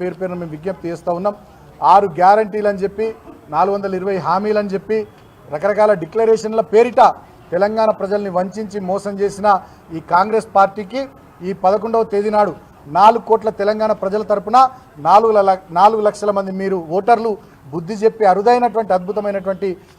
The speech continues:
అవకాశం వచ్చింది, దీన్ని సద్వినియోగం చేసుకోవాలని చెప్పి జూబ్లీ హిల్స్ ఓటర్లకు బీఆర్ఎస్ పార్టీ తరపున విజ్ఞప్తి చేస్తూ పోలీసులను కూడా మేము కోరుతా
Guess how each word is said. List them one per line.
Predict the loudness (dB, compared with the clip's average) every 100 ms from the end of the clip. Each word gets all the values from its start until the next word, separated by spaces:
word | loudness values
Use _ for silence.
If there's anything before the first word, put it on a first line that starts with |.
| -4
అవకాశం | 0 2 2 -2
వచ్చింది, | -10 -10 -6 -6 -6 -16 -20 -14
దీన్ని | -12 -8
సద్వినియోగం | -8 -6 -2 0 0 -4
చేసుకోవాలని | -4 -2 0 -2
చెప్పి | -8 -6 -6 -8 _ _ -8
జూబ్లీ | -8 -4 -6
హిల్స్ | -4 -6
ఓటర్లకు | -4 -6 -8
బీఆర్ఎస్ | -6 -6 -4 -6
పార్టీ | -6 -6
తరపున | -10 -4 -4 -4 -8 _ -20 -20 _ _ _ _ -16
విజ్ఞప్తి | -2 -2 0 0
చేస్తూ | 0 -2 -8 -8 _ _ _ -4
పోలీసులను | 0 0 0 -4 -2
కూడా | -4 -4
మేము | -4
కోరుతా | -4 -2